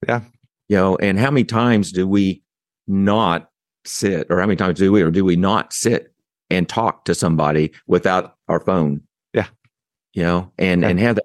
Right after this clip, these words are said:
Speaker 2: conversation and then connect with a, with a, f-, a loved one, a family member.
Speaker 1: Yeah, yeah,
Speaker 2: It's so
Speaker 1: yeah.
Speaker 2: important. So
Speaker 1: Yeah.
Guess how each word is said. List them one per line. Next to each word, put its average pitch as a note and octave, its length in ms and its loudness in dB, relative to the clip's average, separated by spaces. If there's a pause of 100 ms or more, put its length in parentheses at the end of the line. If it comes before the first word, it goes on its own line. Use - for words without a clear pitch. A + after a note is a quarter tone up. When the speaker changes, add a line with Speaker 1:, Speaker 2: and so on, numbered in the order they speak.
Speaker 2:
conversation G2 680 0
and D#2+ 120 -2
then D#2+ 120 -2
connect G#2 500 0
with E2+ 200 0
a, D#2+ 120 0 (260)
with G2 280 0
a, - 60 0
f-, - 280 -4
a G2 60 2
loved A#2 320 0
one, D2+ 180 2
a D2+ 40 -2
family F#3 360 2
member. C#2+ 340 -2
Speaker 1:
Yeah, G2 260 0 (140)
yeah, G2+ 200 -2
Speaker 2:
It's - 160 -10
so A2 220 2
Speaker 1:
yeah. A2+ 80 2
Speaker 2:
important. A2+ 680 0
So E2+ 340 2
Speaker 1:
Yeah. - 180 -4